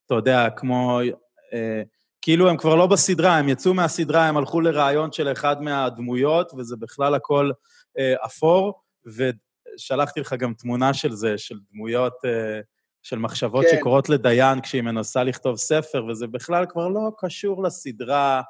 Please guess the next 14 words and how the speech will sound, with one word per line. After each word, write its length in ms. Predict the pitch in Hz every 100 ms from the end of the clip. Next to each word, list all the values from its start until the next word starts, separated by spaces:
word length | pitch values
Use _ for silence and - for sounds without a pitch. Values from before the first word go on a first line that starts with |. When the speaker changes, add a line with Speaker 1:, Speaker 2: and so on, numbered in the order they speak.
| - _ -
Speaker 1:
אין 120 | 147
את 120 | 156
הדמויות, 680 | 156 113 127 123 135 139 127 - _ _ -
יש 220 | 160 - -
קו 100 | 170 175 160
עיפרון 580 | 143 143 120 147 190
שמתאר 560 | 196 160 131 - 127 143
את 100 | 139
המחשבות 640 | 139 107 - 113 107 117
שלה, 280 | - 110 101
אז 120 | 95 -
כאילו, 400 | 120 117 117 113 _ _ _ _ _ _ _ _ _ _ _ _ _ _
זה 540 | 123 101 110 123 123 117
Speaker 2:
נכון, 260 | 117 127